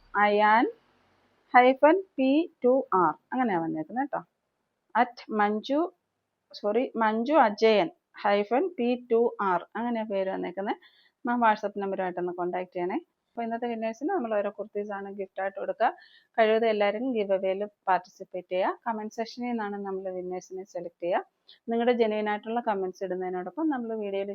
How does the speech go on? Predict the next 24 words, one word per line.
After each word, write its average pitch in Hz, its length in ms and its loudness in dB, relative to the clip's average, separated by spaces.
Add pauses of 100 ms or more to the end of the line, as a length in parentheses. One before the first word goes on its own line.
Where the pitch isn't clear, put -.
ചോദിക്കുന്ന 208 320 -8
ഒരു 254 140 -14
ചെറിയൊരു 220 440 -2
ക്വസ്റ്റ്യൻ്റെ 185 440 -6
ആൻസറോട് 196 440 -8 (160)
എഴുതിയിട്ടാൽ 175 460 -8
മതിയാവും 196 340 -6
കേട്ടോ. - 200 -4 (520)
ഇനി 269 180 2
നമുക്ക് 254 260 -2 (160)
നെക്സ്റ്റ് 226 380 -6 (180)
കളക്ഷനിലേക്ക് 185 640 -6
പോകാം. - 200 -8 (1120)
ഇന്നത്തെ 262 300 -2
കളക്ഷനിൽ 294 520 -2 (200)
നെക്സ്റ്റ് - 360 -10
വന്നിരിക്കുന്നത് 190 520 -10
ഫൈവ് 208 240 -2
നയൻ 208 160 -8
നയൻ 254 120 0 (120)
ഫ്രീ 208 180 -2
ഷിപ്പിങ്ങിൽ 226 420 -6 (100)
വരുന്ന 196 300 -6
സൂപ്പർ 233 340 -8